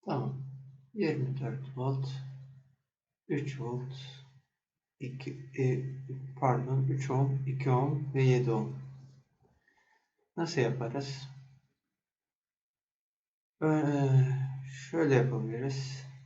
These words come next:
Gerilim bölücü devre yapabiliriz. Ya da hepsini toplar, gerilim bölü direnç yapabiliriz. İ-, i-, ilk önce, e, uzun, uzun işlem yapalım. Ge-, e, gerilim bölücü bilmediğimizi varsayalım.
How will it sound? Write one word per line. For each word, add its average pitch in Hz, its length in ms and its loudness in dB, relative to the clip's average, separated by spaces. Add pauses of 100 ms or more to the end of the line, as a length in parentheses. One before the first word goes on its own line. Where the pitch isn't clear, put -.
(1120)
Gerilim 127 440 4
bölücü 123 440 0
devre 120 320 4
yapabiliriz. - 800 -2 (540)
Ya 117 140 -2
da 127 40 4
hepsini 123 400 2
toplar, 120 800 -2
gerilim 120 440 2
bölü 117 420 0
direnç 120 380 4
yapabiliriz. 110 720 -4 (1600)
İ-, 160 80 0
i-, 147 600 -2
ilk 135 140 -2
önce, 151 440 4 (160)
e, 123 320 0 (840)
uzun, 143 580 0 (160)
uzun 127 400 0
işlem 131 320 0
yapalım. 117 560 -4
Ge-, 123 220 4
e, 117 420 2
gerilim 120 460 2
bölücü 110 400 -2
bilmediğimizi 110 1200 -4
varsayalım. 110 1040 -2